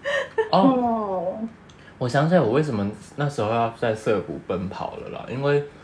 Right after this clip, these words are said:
Speaker 1: 我那时候就是好像是跟人家约吃饭，但是我同时吃完饭，我要去涩谷的那个苹果店，把我送修的电脑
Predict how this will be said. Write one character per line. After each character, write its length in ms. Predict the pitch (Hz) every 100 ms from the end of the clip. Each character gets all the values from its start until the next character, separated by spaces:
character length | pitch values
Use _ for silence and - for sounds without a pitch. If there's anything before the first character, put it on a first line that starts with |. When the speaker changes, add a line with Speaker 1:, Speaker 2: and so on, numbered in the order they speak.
| -
Speaker 1:
我 140 | - 101
那 120 | 139
时 120 | 123
候 180 | 107 110
就 140 | 110
是 400 | 107 - 107 101 101 - - -
好 180 | - 101
像 220 | 98 151
是 160 | 151 -
跟 200 | - 135
人 120 | 127 101
家 120 | 104
约 200 | 104 101
吃 240 | 98 98 92 92
饭， 220 | 98 -
但 80 | 123
是 80 | 123
我 100 | 85
同 260 | - 98 101
时 140 | 95
吃 180 | 90 110
完 160 | 90 -
饭， 180 | 107 85
我 140 | 76
要 160 | 107 110
去 160 | -
涩 260 | 104 - 101
谷 180 | 87 80
的 100 | -
那 100 | 92
个 120 | 98 -
苹 200 | - - -
果 160 | - 69 -
店， 220 | 90 - - - - -
把 140 | 107
我 240 | 104 95
送 260 | - 117 98
修 220 | - 101
的 100 | 73
电 220 | - -
脑 100 | -